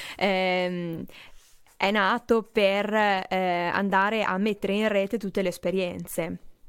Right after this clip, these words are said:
Eh, son tutti, eh, attori che, ehm, vanno a lavorare con l'adolescenza, però spesso ci si, eh, ritrova a essere da soli. La scuola lavora la mattina, il pomeriggio lavora l'educatore al centro giovani,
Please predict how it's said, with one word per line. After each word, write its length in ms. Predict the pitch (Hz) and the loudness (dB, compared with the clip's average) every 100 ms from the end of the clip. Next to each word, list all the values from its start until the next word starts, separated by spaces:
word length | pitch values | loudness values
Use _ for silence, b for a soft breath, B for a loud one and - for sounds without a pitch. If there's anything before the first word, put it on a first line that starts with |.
| - | -8
Eh, 320 | 196 190 185 | -2 -2 -2
son 240 | 175 220 202 | -2 -2 0
tutti, 640 | 233 - - 254 254 254 | -2 -2 0 2 0 -2
eh, 600 | 196 190 185 185 185 180 | -2 0 0 0 0 -2
attori 560 | - 190 - 240 254 269 | -4 -6 2 4 4 0
che, 500 | - 190 196 208 - - - - | -2 0 0 -2 -6 -20 -14 -4
ehm, 560 | 185 180 175 170 165 165 B B | -2 0 -2 -4 -6 -8 B B
vanno 180 | 208 220 | 2 4
a 20 | |
lavorare 400 | 202 196 208 214 | 2 2 0 0
con 160 | - 185 | -2 -2
l'adolescenza, 920 | 180 175 175 - 190 - 180 - 180 - B | -2 -2 -4 -4 -6 -6 -8 -6 -8 -8 B
però 180 | 226 240 | 0 0
spesso 400 | - 208 208 233 | 2 0 0 -4
ci 160 | - | -4
si, 560 | 190 - 202 196 190 190 | -4 -2 -2 0 0 -2
eh, 180 | - 185 | -2 -2
ritrova 480 | 196 220 196 190 214 | 0 0 2 2 2
a 60 | 185 | 0
essere 280 | 175 208 | -2 -2
da 100 | 185 | -2
soli. 500 | 165 208 180 175 175 180 - B B | -2 -2 -2 -2 -8 -10 -14 B B
La 140 | 196 | -4
scuola 600 | 190 - 208 190 185 185 190 | -2 2 2 4 2 0 0
lavora 600 | 190 185 190 185 170 170 | 0 0 0 2 0 -2
la 140 | 180 180 | -2 -2
mattina, 760 | 202 - 254 233 185 175 170 - | -2 -2 0 0 0 -4 -6 -6
il 160 | 185 | -6
pomeriggio 640 | 170 196 190 190 180 170 175 | -2 0 2 0 -2 -2 0
lavora 400 | 175 180 185 175 | 0 0 0 0
l'educatore 800 | 175 180 180 175 185 180 180 170 | -4 -4 -4 -2 0 0 0 -2
al 460 | 170 185 190 185 | -4 -4 -4 -6
centro 340 | 180 175 175 226 | -4 -6 -2 0
giovani, 640 | 214 220 185 175 170 170 | 2 2 2 -2 -6 -8